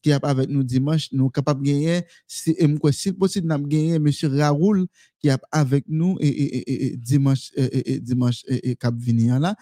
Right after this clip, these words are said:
So, restez branchés, toujours partager information Radio Télé Plus, yo. Allez sur chaîne YouTube, yo. Allez sur Spotify, yo, sur toutes les plateformes, euh, podcast, yo. Ou à jeune radio, ou à émission. Pas besoin, c'est seulement YouTube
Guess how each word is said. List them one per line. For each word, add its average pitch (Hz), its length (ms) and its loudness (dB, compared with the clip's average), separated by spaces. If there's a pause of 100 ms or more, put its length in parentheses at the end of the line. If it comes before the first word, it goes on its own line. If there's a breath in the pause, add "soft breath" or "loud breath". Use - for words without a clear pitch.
(200 loud breath)
So, 123 160 -2
restez 160 400 2
branchés, 170 400 0 (140)
toujours 226 420 0 (140)
partager 180 520 0
information 147 540 -2
Radio 131 300 0
Télé 131 260 2
Plus, 127 300 -2
yo. 160 120 4 (440 loud breath)
Allez 120 280 4
sur 160 160 -2
chaîne 175 300 2
YouTube, 170 400 0
yo. 185 160 4 (480 loud breath)
Allez 160 380 4
sur 165 420 2
Spotify, 160 680 -2
yo, 170 280 -2
sur - 220 -16
toutes 180 220 -6
les 165 160 0
plateformes, 151 640 0
euh, 143 100 2
podcast, 131 540 -2
yo. 180 120 -2 (300 soft breath)
Ou 160 80 2
à 156 100 4
jeune 147 300 2
radio, 147 400 2
ou 139 100 0
à 135 320 0
émission. 131 520 0
Pas 127 160 -2
besoin, 139 200 -2
c'est 135 140 -4
seulement 139 300 0
YouTube 139 380 2